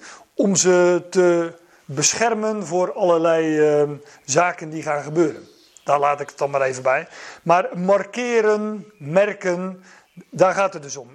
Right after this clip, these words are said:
Eh, een, een ma-, een, een teken geven. En nou ja, David maakte tekens op de deuren van de poort, of hij trommelde, wellicht. Maar in ieder geval deed hij iets op die deur van de poort. En, en, en de, de vertalers zeggen, hij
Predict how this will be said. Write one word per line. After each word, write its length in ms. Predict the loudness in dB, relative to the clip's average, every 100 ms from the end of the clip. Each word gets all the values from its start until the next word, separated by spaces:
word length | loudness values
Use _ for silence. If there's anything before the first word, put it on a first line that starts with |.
| -10
Eh, 400 | -6 -4 -4 -4
een, 140 | -8 -10
een 220 | -8 -2
ma-, 280 | 2 2 0
een, 160 | -8 -8
een 160 | -6
teken 460 | 0 0 2 -2 -4
geven. 520 | -6 -6 -8 -14 -20 _ _ _ _ _ _ _ -20 -14 -12 -14 -2
En 340 | 0 0 -2
nou 140 | 0 0
ja, 140 | 0
David 400 | 0 -2 -2 -4
maakte 380 | -2 -2 -2 -10 -4
tekens 420 | -4 -2 -6 -6
op 180 | -8 -6
de 80 |
deuren 280 | 0 2 2
van 120 | 0
de 60 | -4
poort, 300 | 0 0 0
of 140 | -8
hij 180 | -6 -6 -4
trommelde, 540 | -2 -2 -2 -4 -4 -6 -18 _ _ -20 _ _ _ _ -16 -16 -6
wellicht. 720 | 0 2 4 0 -2 -8 -18 -20 -20 -20 -20 -2
Maar 140 | 0
in 60 | 2
ieder 180 | 0 2
geval 180 | 2
deed 220 | 2 0 0
hij 180 | -2
iets 160 | -4 -8
op 120 | -10
die 80 | -8
deur 160 | -6 -4
van 100 | -4
de 60 |
poort. 160 | -2 -2
En, 200 | -2 -6
en, 180 | -6 -4
en 140 | 0
de, 160 | 0 2
de 140 | 0
vertalers 420 | 0 0 2 0
zeggen, 220 | -2 -2
hij 220 | -2 -2